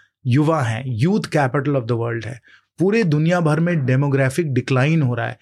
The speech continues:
यानी आबादी जो है वो घटती चली जा रही है। आप चीन की बात करें, चीन की आबादी जो है वो घटने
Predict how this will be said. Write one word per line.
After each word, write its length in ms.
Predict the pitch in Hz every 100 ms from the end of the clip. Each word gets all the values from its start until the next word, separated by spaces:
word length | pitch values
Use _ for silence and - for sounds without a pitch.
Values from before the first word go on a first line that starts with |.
| - - 143
यानी 160 | 147
आबादी 440 | 156 135 131 131 185
जो 160 | 180
है 80 | 165
वो 140 | 165 160
घटती 500 | 120 127 - - 196
चली 280 | 180 160
जा 140 | 139 117
रही 160 | 127
है। 60 | 123
आप 180 | 135 - -
चीन 240 | 202 226
की 120 | 180
बात 260 | 143 123 -
करें, 180 | - - _ _ _ _ _ _ _ _ _ _ _ -
चीन 340 | 160 190 254
की 140 | -
आबादी 440 | 214 143 135 131 139
जो 180 | 127 113
है 180 | -
वो 120 | 160 160
घटने 580 | 156 175 214 262 226